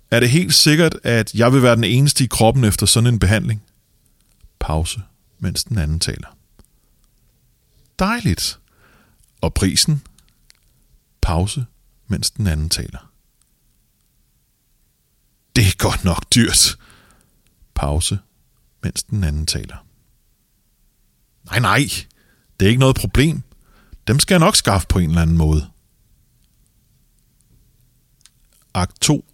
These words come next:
scene seksten. Kostskolen er din ven. Adam starter i kroppen. No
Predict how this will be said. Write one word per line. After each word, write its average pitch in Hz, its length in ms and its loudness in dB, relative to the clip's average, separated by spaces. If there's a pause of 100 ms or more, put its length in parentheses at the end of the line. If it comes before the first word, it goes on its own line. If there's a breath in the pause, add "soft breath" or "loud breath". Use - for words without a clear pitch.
(240)
scene 131 340 2
seksten. 73 540 0 (920)
Kostskolen 101 680 2
er 101 80 4
din 98 200 2
ven. 69 180 -2 (1400)
Adam 120 320 4
starter 85 360 2
i 76 60 0
kroppen. 123 440 0 (640)
No 131 220 2